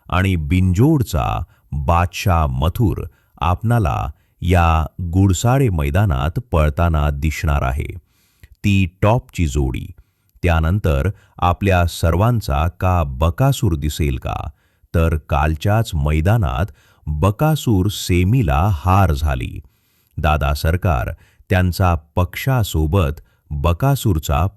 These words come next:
पैरा होता आणि एक दिवसाच्या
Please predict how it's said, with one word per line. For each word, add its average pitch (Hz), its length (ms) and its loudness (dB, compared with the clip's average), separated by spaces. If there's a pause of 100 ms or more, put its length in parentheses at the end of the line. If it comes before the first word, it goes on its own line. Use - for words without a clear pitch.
पैरा 78 280 0
होता 67 520 -4 (520)
आणि 80 380 0 (140)
एक 107 400 2
दिवसाच्या 80 640 0